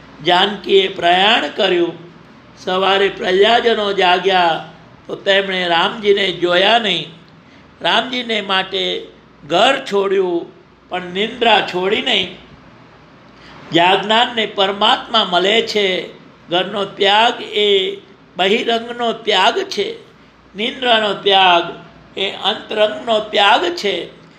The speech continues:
પરમાત્મા માટે નિંદ્રા, ભૂખ, તરસ ભૂલાય ત્યારે પરમાત્મા મળે છે.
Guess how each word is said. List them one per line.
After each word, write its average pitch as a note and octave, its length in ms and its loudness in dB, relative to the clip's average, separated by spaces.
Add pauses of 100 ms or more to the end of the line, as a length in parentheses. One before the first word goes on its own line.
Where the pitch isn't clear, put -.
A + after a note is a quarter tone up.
(260)
પરમાત્મા A3 760 0
માટે G#3 440 -2
નિંદ્રા, F#3+ 840 0
ભૂખ, G#3 440 0
તરસ G3+ 580 0
ભૂલાય F#3+ 600 2 (440)
ત્યારે F#3+ 280 0
પરમાત્મા G3+ 880 0
મળે G3+ 320 0
છે. - 280 -8